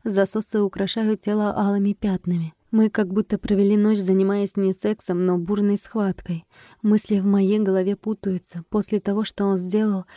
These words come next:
могу ли я считать его ублюдком? Рустам же сделал мне больно, но выставил все так, словно я сама напросилась на жесткий секс,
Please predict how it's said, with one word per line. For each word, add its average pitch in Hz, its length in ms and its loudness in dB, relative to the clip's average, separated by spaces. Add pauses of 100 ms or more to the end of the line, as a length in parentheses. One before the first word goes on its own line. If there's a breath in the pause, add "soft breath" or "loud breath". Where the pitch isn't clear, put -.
(200 loud breath)
могу 208 260 2
ли 220 140 4
я 208 160 2
считать 214 400 -4
его 214 260 2
ублюдком? 196 640 -2 (380 soft breath)
Рустам 202 420 0
же 196 140 -2
сделал 208 400 2
мне 196 200 2
больно, 196 380 2
но 190 220 2
выставил 202 460 0
все - 240 -2
так, 226 220 -4
словно 208 340 0
я 208 200 0
сама 233 380 -2
напросилась 196 680 -2
на 180 160 0
жесткий 196 420 -2
секс, 208 320 -6